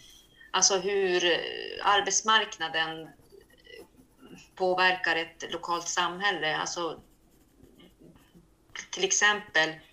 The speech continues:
behovet av en differentierad arbetsmarknad för att man faktiskt ska kunna ha, locka till sig kompetenser och kompetensförsörjningsfrågan. Det, det är det jag har jobbat väldigt mycket mo-, med i mitt, eh, tidigare liv, eller på att säga, innan jag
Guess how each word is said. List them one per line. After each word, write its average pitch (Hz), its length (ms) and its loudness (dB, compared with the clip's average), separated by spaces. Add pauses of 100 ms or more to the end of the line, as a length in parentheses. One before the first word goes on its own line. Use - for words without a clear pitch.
(360)
behovet 180 540 2
av 165 140 0
en 170 140 -4
differentierad 180 840 0
arbetsmarknad 175 1000 -2
för 165 220 0
att 160 200 -4
man 156 160 -6
faktiskt - 460 -6
ska 165 100 -10
kunna 151 400 -6
ha, 147 560 -2 (260)
locka 190 280 -2
till 220 200 -4
sig - 80 -6
kompetenser 156 800 -6
och 139 260 -6 (180)
kompetensförsörjningsfrågan. 160 1300 0
Det, - 140 2
det 185 60 6
är 190 80 6
det 226 140 6
jag 185 120 6
har 165 300 0 (500)
jobbat 180 300 4
väldigt 185 180 4
mycket 160 260 -6
mo-, 160 220 -8
med 156 320 -2
i 160 140 -6
mitt, 156 320 -12
eh, - 160 0
tidigare 180 400 2
liv, 165 200 0
eller 156 120 -2
på - 20 -12
att - 60 -4
säga, 175 300 4
innan 170 260 2
jag 165 200 2